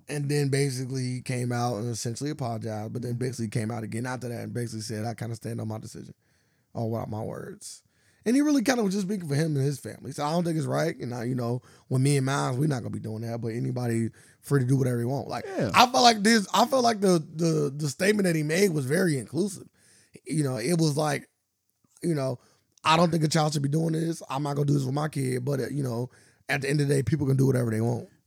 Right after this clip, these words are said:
Speaker 1: I'm just
Speaker 2: Yeah.
Speaker 1: giving you my opinion."
Speaker 2: But
Speaker 1: He literally said that in the thing. "I'm just giving you my opinion."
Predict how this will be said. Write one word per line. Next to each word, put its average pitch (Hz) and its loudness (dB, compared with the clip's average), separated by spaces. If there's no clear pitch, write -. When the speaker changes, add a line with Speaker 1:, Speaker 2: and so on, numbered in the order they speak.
Speaker 1:
I'm 135 2
just 127 6
Speaker 2:
Yeah. 139 6
Speaker 1:
giving 131 6
you 135 6
my 120 2
opinion." 175 6
Speaker 2:
But - -18
Speaker 1:
He 294 8
literally 320 10
said 277 10
that 277 12
in 277 4
the 285 0
thing. 247 6
"I'm 233 4
just 240 6
giving 247 8
you 254 8
my 240 10
opinion." 233 6